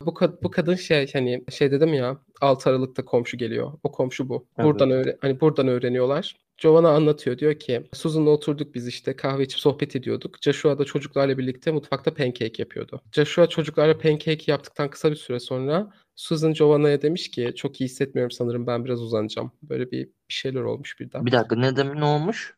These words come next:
Speaker 2: Pancake yaparken?
Speaker 1: Pancake yaptıktan sonra Joshua çocuklarla pancake yapmayı bitirmiş. Bundan kısa bir süre sonra Susan Joanna'ya demiş ki,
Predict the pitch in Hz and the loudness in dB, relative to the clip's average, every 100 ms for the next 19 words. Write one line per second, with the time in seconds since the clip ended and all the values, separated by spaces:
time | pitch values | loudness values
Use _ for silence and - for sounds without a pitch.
0 | _ _ 139 131 147 143 139 143 143 139 | _ _ 0 0 0 0 0 2 0 0
1 | 175 - _ _ - 151 151 165 165 160 | -4 -6 _ _ -2 0 0 0 2 0
2 | - - 156 156 143 127 127 147 151 143 | -2 -2 -2 0 0 0 -2 0 2 6
3 | 160 151 156 151 160 151 156 151 156 156 | 4 4 0 2 2 4 2 0 0 0
4 | 143 143 139 135 151 147 - - - _ | 2 0 -2 -2 0 0 -2 -8 -16 _
5 | _ 156 156 160 - 175 160 - 156 165 | _ 4 6 4 2 0 2 0 0 4
6 | 160 170 - 170 151 156 156 - 143 147 | 4 2 -2 -2 0 0 0 0 2 6
7 | 160 151 151 196 - - 127 | 6 4 2 -2 -6 -2 -2